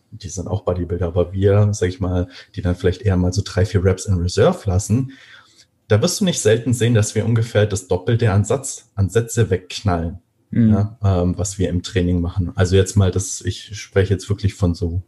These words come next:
Speaker 1: so rough, also so grob, ne?
Speaker 2: Ja.
Speaker 1: Aber um, nur um den Leuten mal so ein Gefühl zu geben. Ähm, genau. Und was der Robert Frederick gemacht hat, ist im Endeffekt, der hat die, ähm, diese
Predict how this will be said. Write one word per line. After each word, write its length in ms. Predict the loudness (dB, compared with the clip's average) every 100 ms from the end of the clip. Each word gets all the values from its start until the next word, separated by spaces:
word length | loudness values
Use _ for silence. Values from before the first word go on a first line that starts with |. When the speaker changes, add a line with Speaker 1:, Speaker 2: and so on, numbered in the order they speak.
| -14
Speaker 1:
so 240 | -12 -10 -2
rough, 380 | 2 2 2 -4
also 180 | -6 -4
so 140 | -6
grob, 500 | -6 -2 -2 -2 -6 _
ne? 240 | 0 0 0 -2
Speaker 2:
Ja. 220 | 0 2
Speaker 1:
Aber 160 | 2 2
um, 160 | 4 6
nur 80 |
um 80 | 6
den 160 | 4 4
Leuten 260 | 4 4
mal 160 | 2 0
so 80 | -2
ein 80 | -2
Gefühl 300 | -4 -4 -2
zu 180 | -2
geben. 340 | -2 -4 -6 -10 _ _ -20 -20 -20 -20 -20 -20 _ _ -2
Ähm, 600 | 2 2 2 0 -2 -4 _ _ _ _ _ _ _ _ _ _ _ _ _ -20 -20 _
genau. 540 | -2 2 2 2 -2 -14 _
Und 500 | 2 4 4 2 2
was 200 | 0 2
der 100 | 2
Robert 280 | 4 2 0
Frederick 460 | 0 0 4 2 2
gemacht 400 | 0 -2 -6 -4
hat, 100 | -2
ist 100 | -2
im 160 | -4 -2
Endeffekt, 640 | 2 2 2 0 0 2
der 160 | 2 2
hat 280 | 0 0
die, 460 | 0 2 2 0 -2 -4 0
ähm, 600 | 2 2 0 0 -4 -8
diese 640 | -16 -4 -2 2 0 0